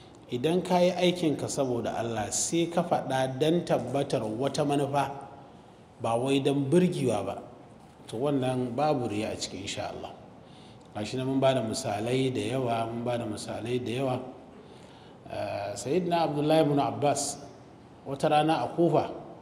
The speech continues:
da kansa ya kiran sallah don ya sanar da mutane cewa idan akwai uzurin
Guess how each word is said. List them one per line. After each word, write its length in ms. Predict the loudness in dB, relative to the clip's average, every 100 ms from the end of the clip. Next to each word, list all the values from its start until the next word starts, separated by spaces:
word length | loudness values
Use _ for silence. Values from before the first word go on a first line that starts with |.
| -20 -20 -20 -20 -20 -20 -20 -10
da 200 | -2 -2
kansa 400 | 4 4 6 2
ya 140 | 2 2 2
kiran 300 | 2 2 2
sallah 400 | 4 6 6 4 -4 -10 -16 -20 -20 -20 -20 -20 -20 -10 0
don 260 | 4 4
ya 80 | 2
sanar 320 | 2 2 2 2
da 80 | 2
mutane 480 | 2 2 2 2 0 0
cewa 560 | -2 0 0 -2 -2
idan 320 | -2 0 0 0
akwai 400 | -4 -2 0 0 4
uzurin 540 | 8 8 6 4 4